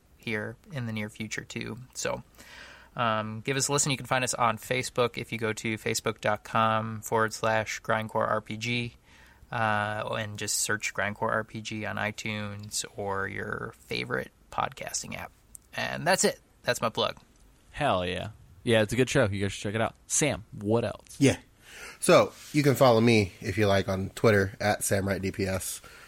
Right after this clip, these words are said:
Speaker 3: Um, you can also go to, uh, soundcloud dot com slash radio right. I'm doing some stuff. Um, there's one thing on there right now. It's a, <laughs> it's a breakdown of, uh, me and my buddy Tyler, um, talking about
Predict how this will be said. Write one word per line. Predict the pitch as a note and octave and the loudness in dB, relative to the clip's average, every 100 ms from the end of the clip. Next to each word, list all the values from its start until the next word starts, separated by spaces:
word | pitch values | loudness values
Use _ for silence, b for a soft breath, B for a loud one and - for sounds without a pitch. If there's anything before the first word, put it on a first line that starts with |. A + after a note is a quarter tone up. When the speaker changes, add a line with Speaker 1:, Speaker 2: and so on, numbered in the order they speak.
| B G#2+ | B 4
Speaker 3:
Um, | G2+ G2+ F#2+ G2 | 6 6 4 0
you | G#2+ | 0
can | A2 | 2
also | G#2+ - A2 | 2 4 2
go | G2+ A2 G#2 | 4 4 4
to, | - A#2 G#2+ G#2+ G2+ | 2 2 4 2 2
uh, | G#2 G2 F#2+ G2 b b b b | 0 0 -2 -8 b b b b
soundcloud | - B2 A2 A2 G#2 | 0 2 4 2 2
dot | G#2+ F#2+ | 2 2
com | G#2 G#2 G2+ - | 2 2 0 -2
slash | G#2+ G2+ F#2+ - - - | 2 4 4 -2 -6 -4
radio | G2+ G2 G#2 G2 | 2 4 6 4
right. | G2+ G#2 G2 - G2+ | 4 4 0 -4 -8
I'm | G2 | -4
doing | G2+ | -4
some | F#2+ G2+ | -6 -6
stuff. | - F#2+ F#2+ - - G2 | -2 0 0 -4 -14 -6
Um, | F#2+ G2 F#2 F#2 B B B | -4 -4 -6 -8 B B B
there's | A2+ A2 | 4 6
one | C#3 C3+ | 6 6
thing | C#3 | 6
on | B2+ | 6
there | B2+ B2 | 6 4
right | A2+ | 4
now. | A#2 A#2 A#2 G2 | 4 4 2 -2
It's | G2+ - | -6 -2
a, | F#2 F#2 | -2 -2
<laughs> | - | 2
it's | G#2+ - | 2 2
a | G2+ | 0
breakdown | F#2 G2+ G2 G#2 G2+ G2 | 2 2 2 2 2 2
of, | F#2 | 0
uh, | F#2 F2+ F2 b b b b b | -2 -2 -6 b b b b b
me | G2+ G#2 | 0 4
and | |
my | G2+ | 4
buddy | F#2+ F#2+ | 2 2
Tyler, | F2+ G2+ G2 G2 F#2 - G2+ | 2 2 2 0 -2 -8 -6
um, | F#2 F2+ F2+ | -4 -4 -6
talking | F2+ F2+ | -6 -6
about | F#2+ F2 F2+ F2 | -8 -6 -6 -8